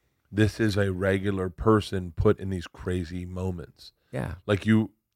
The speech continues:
Speaker 1: clearly you have great genetics, but having said that, you talked about getting a nose job young,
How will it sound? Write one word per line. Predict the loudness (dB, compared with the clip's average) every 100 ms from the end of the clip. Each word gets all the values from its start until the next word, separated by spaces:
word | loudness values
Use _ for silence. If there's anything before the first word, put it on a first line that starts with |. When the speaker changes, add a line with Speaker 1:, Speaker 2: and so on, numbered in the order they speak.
| _
Speaker 1:
clearly | 2 8 10 8
you | 4 4
have | 4 2 -2 _ _ _ _
great | 2 4 4
genetics, | 0 -2 0 0 -4 -8 -14 _ _
but | -6 6 8 8 6 -2 _ _ _ _ _ -6
having | 0 0
said | 0
that, | -2
you | 2
talked | 0 2
about | 0 2
getting | 0 0
a |
nose | 0 0 2
job | 2 0
young, | -2 -2 -4 -4